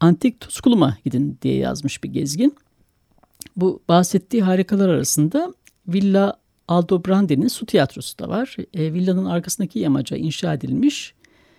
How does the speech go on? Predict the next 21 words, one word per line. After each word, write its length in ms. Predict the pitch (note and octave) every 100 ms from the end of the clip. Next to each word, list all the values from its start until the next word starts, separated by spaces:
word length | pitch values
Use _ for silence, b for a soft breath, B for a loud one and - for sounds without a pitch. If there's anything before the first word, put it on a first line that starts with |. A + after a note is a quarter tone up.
| b b -
yarım 320 | F#3+ G#3+ A#3+
daire 300 | E3+ C3 B2+
biçimde 340 | - - D3+ C#4
yüksek 400 | A3+ - A#3+ -
bir 80 |
duvarda 320 | D3 C3+ C3+ C3
bulunan 300 | C#3 C#4+ C4+
nişlerde 520 | - - E3 G#3+ A#3
heykeller 560 | G3+ - F#3 F#3 F3+
de 120 | C#3 -
vardır. 480 | - - E4 - b b b b b -
Yani 220 | F3+ -
su 220 | - C4
tiyatroları 500 | - D#3+ - B2 B2+
için 320 | - - C#4+
bir 200 | C4 -
amfiteyatro 640 | G3 F#3 G3+ F#3+ F3+ - C#3+
olarak 440 | - - - - _
tasarlanmıştır 840 | - D3+ C3 B2+ - - - B2 A2+
burası. 360 | - - - E4 _ _ _ _ _ _ _ _ _ _ _ _ - b b b b b b b
E, 80 | -